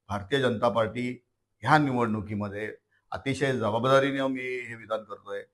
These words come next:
की भारतीय जनता पार्टी ह्या निवडणुकीमध्ये क्रमांक एकचा पक्ष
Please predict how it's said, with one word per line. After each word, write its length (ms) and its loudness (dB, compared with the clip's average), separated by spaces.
की 60 -6
भारतीय 340 0
जनता 260 4
पार्टी 560 -2
ह्या 220 4
निवडणुकीमध्ये 840 -8
क्रमांक 480 -2
एकचा 360 0
पक्ष 440 -4